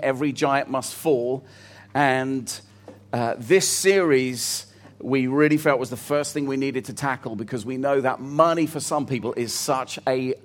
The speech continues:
massive giant. And so what we're gonna be exploring over these six weeks is how to become financially free. Does anyone in the house want to feel that they're financially free?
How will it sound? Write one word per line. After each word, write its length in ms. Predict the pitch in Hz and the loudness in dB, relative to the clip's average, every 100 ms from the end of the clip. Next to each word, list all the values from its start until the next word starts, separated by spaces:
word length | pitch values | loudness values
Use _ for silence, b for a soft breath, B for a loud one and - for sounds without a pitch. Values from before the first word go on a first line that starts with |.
| B B B | B B B
massive 580 | - 131 147 143 156 147 | -2 4 4 2 -2 -2
giant. 400 | 117 151 139 101 - | 2 4 4 -2 -8
And 120 | 110 | -8
so 200 | - 143 | 0 0
what 180 | 143 143 | 2 2
we're 80 | 147 | 2
gonna 220 | 151 143 | 2 2
be 140 | 147 | 2
exploring 960 | 147 147 - - - 180 214 226 185 151 | 0 -2 -4 -4 -2 2 6 6 4 4
over 200 | 139 131 | 2 2
these 200 | 135 120 | -4 -4
six 300 | - 143 - | -6 -6 0
weeks 300 | 139 135 135 | 0 0 -4
is 120 | 131 | -4
how 320 | - 165 175 | 0 0 0
to 120 | 165 | -4
become 640 | 160 160 151 165 117 127 139 B B B | -8 -8 -2 0 0 -2 -6 B B B
financially 1000 | - - 151 139 151 156 151 - 160 151 | -12 2 2 4 2 2 -2 -4 0 0
free. 560 | 147 - 147 147 120 104 | -2 -2 2 4 4 -2
Does 120 | 113 | -2
anyone 280 | 170 185 180 | -2 2 2
in 80 | 165 | 4
the 80 | |
house 240 | 151 143 - | 2 2 0
want 180 | 143 143 | -2 -2
to 80 | |
feel 280 | 131 160 143 | -4 2 2
that 140 | 120 120 | 2 4
they're 140 | 120 | 2
financially 560 | 120 131 123 127 - 123 | 4 2 2 -2 -6 -6
free? 460 | 127 120 95 76 | -2 -2 -2 -8